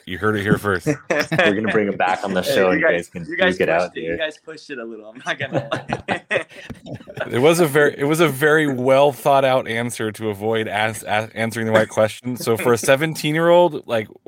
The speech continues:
Speaker 1: way to go handling the press questions of
Speaker 2: Yes.
Speaker 1: not answering the question that you wanted to be asked. Uh, so being kind of a younger guy, um, who has the w-,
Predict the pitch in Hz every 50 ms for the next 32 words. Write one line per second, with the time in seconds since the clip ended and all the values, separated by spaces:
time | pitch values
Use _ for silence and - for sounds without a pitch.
0 | - - - 127 131 139 139 135 120 127 127 127 127 123 127 107 - - 98 113
1 | 117 117 120 120 120 120 117 113 117 113 110 101 - 113 110 110 - - - 104
2 | 104 - - 95 101 95 90 98 98 90 87 - _ - - - 90 110 117 107
3 | - - - 104 117 123 131 131 - - _ _ - 127 135 160 151 - - 175
4 | 170 165 156 131 135 147 143 - - 139 131 120 - 104 110 117 127 131 127 117
5 | 117 110 110 110 104 98 104 101 101 98 98 90 87 - - _ _ _ _ _
6 | - - _ - 120 123 120 120 113 - - _ _ - - - 151 143 143 135
7 | 127 - _ _ 113 123 127 151 185 190 185 165 185 180 180 160 143 127 123 131
8 | 131 135 131 131 110 123 120 117 117 117 117 113 113 110 _ _ _ _ _ -
9 | - 101 104 101 101 95 92 - _ _ _ _ _ _ - - 170 185 185 -
10 | 185 180 185 180 151 151 160 143 120 110 107 104 104 90